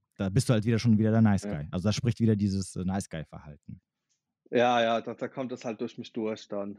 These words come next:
Speaker 2: ja.
Speaker 1: Weil,
Speaker 2: Ja,
Speaker 1: weil du
Speaker 2: ich,
Speaker 1: natür-,
Speaker 2: ist
Speaker 1: weil
Speaker 2: mir
Speaker 1: du natürlich auch eine
Speaker 2: bewusst.
Speaker 1: Reaktion
Speaker 2: Ich,
Speaker 1: dann von ihr
Speaker 2: ähm,
Speaker 1: erwartest. Und ja.
Speaker 2: Ja. Ja, aktuell bin ich ja auch, äh, bei einem Psychologen, weil ich halt über ein paar Dinge reden muss und,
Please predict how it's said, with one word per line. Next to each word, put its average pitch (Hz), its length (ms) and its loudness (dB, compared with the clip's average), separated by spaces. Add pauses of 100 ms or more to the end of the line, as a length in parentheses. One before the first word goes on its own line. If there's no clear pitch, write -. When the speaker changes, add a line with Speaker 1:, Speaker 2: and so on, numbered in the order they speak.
(140)
Speaker 2:
ja. 101 240 -8
Speaker 1:
Weil, 107 140 -2
Speaker 2:
Ja, 120 140 2
Speaker 1:
weil 131 60 8
du 139 40 6
Speaker 2:
ich, 139 80 6
Speaker 1:
natür-, 143 220 0
Speaker 2:
ist - 120 0
Speaker 1:
weil 120 60 6
Speaker 2:
mir - 20 6
Speaker 1:
du - 20 4
natürlich 117 200 4
auch 117 80 6
eine 117 120 6
Speaker 2:
bewusst. - 20 2
Speaker 1:
Reaktion 113 460 4
Speaker 2:
Ich, - 20 6
Speaker 1:
dann 113 120 6
von 104 180 2
ihr 120 140 6
Speaker 2:
ähm, - 0 -
Speaker 1:
erwartest. 120 640 0 (840)
Und 101 400 2
ja. 110 160 0
Speaker 2:
Ja. 107 140 -8 (1400)
Ja, 123 140 2
aktuell 170 280 2
bin 175 160 0
ich 156 100 -6
ja 147 120 -4
auch, 147 220 -2
äh, 131 260 -2
bei 127 80 -2
einem 123 200 -4
Psychologen, 151 640 -4
weil 156 160 0
ich - 140 -12
halt 143 180 -2
über 131 140 -2
ein 123 80 -4
paar 123 160 -6
Dinge 151 260 -6
reden 160 240 -6
muss 160 300 -6
und, 123 400 -2